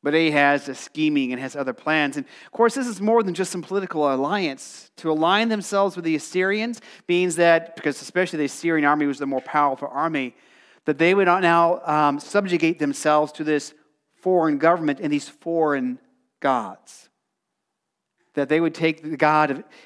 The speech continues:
of Israel, this God that brought them many years ago from slavery in Egypt to this promised land,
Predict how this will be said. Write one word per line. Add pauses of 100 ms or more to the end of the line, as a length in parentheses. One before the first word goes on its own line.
(120)
of
Israel,
this
God
that
brought
them
many
years
ago (200)
from
slavery (320)
in
Egypt
to
this
promised
land,